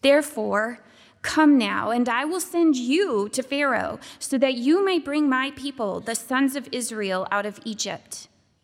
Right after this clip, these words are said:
But Moses said to God, "Who am I that I should go to Pharaoh,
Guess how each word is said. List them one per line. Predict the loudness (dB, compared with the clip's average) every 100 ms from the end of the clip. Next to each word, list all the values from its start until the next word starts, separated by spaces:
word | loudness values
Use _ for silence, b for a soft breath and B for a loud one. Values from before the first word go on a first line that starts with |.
| _ _ _ _ _ _ -10
But | -4
Moses | -2 -4 -6 -10
said | -12 -12
to | -14
God, | -14 -10 -10 -10 -14 -20 _ _ _ -6
"Who | -2 2
am | 2
I | 2 0 -2
that | -6 -6
I | -4
should | -4 -6 -6
go | -8
to | -8
Pharaoh, | -6 -6 -4 -4 -6